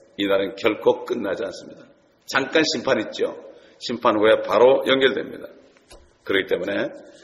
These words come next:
천년왕국 기간의 아침은 영원으로 이어지는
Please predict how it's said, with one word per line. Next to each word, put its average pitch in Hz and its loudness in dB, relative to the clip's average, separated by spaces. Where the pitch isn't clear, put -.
천년왕국 120 2
기간의 107 2
아침은 - 0
영원으로 151 10
이어지는 110 4